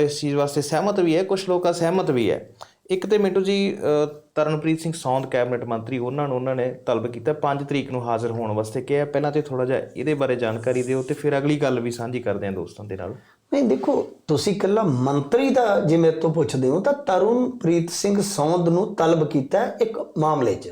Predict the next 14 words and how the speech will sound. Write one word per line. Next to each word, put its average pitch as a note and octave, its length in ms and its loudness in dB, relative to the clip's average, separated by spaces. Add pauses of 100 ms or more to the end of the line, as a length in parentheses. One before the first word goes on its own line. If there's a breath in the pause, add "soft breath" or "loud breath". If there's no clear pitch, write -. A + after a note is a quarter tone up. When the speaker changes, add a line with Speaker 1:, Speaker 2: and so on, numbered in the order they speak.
Speaker 1:
ਜੀ। C3 300 0 (380 loud breath)
Speaker 2:
ਮਾਮਲਾ E3 400 6
ਕੀ G#3 280 2
ਹੈ F#3+ 120 4
ਕਿ A#3 180 0
ਸ੍ਰੀ F3 420 4
ਅਨੰਦਪੁਰ D#3+ 500 2
ਸਾਹਿਬ C3+ 360 0
ਵਿਖੇ C#3 680 2
ਜੋ D3+ 640 4 (1080 loud breath)
ਬਾਬਾ D3+ 320 4
ਜੀਵਨ D#3 340 4
ਸਿੰਘ D#3 300 0
ਜੀ D3 440 -2